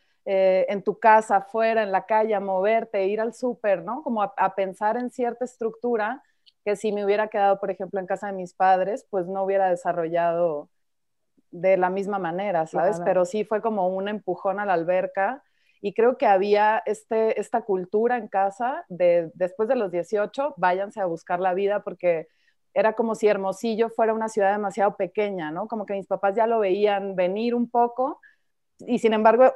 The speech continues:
Speaker 1: pues eso era lo que nos enseñaban, un, ¿sabes? Como hasta cierto punto, pero luego nos decían, "Váyanse, estudien, ustedes pueden, pero ojalá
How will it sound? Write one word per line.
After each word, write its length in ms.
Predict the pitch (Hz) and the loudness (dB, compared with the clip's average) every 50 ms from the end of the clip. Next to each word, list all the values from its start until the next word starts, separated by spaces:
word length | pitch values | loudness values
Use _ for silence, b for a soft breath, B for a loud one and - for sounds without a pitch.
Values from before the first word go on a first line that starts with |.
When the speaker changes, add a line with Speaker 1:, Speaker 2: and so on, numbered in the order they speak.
| - _ _ _ _ _ - | 2 _ _ _ _ _ -2
Speaker 1:
pues 140 | 208 202 | -2 0
eso 180 | 233 220 233 269 | 0 2 4 4
era 140 | 269 277 269 | 4 6 4
lo 140 | 262 240 - | 4 2 0
que 80 | 220 | -2
nos 180 | 202 202 190 - | -4 -4 -4 -6
enseñaban, 540 | 190 185 196 190 190 190 202 220 233 233 240 | -6 -4 -4 -2 0 0 0 0 2 0 0
un, 200 | 240 233 - _ _ _ - 233 208 180 | 0 -2 -4 _ _ _ -14 -14 -12 -4
¿sabes? 380 | - 226 208 214 247 330 - - | 2 4 4 6 4 4 2 -2
Como 160 | 247 220 208 | -4 -2 -2
hasta 180 | 202 - 208 190 | 0 0 0 0
cierto 300 | 220 214 214 233 254 254 | 2 0 0 0 -2 0
punto, 260 | - 262 262 262 262 262 | 0 0 2 2 2 2
pero 120 | 240 226 | 2 2
luego 160 | 214 233 240 | 4 2 2
nos 120 | 240 240 202 | 2 0 -2
decían, 460 | 214 202 - 240 220 208 208 196 185 | -4 -2 -2 0 0 0 0 2 4
"Váyanse, 520 | 214 220 226 226 233 233 233 233 - 202 | 6 6 6 6 4 2 0 0 -2 -4
estudien, 500 | 185 170 _ - 226 220 226 226 220 214 | -4 -4 _ 2 4 4 4 4 2 -2
ustedes 380 | 208 180 - 208 202 214 - _ _ | -4 -2 0 2 2 2 0 _ _
pueden, 520 | 247 233 226 220 220 214 214 208 214 214 b b b b b b b _ _ _ _ _ | 4 4 6 6 4 2 0 -2 -4 -8 b b b b b b b _ _ _ _ _
pero 340 | - 214 214 208 208 208 185 | 4 6 8 8 8 8 8
ojalá 720 | 208 220 220 - 233 220 214 214 214 214 214 214 208 - | 6 4 6 6 6 8 10 10 10 12 10 10 8 6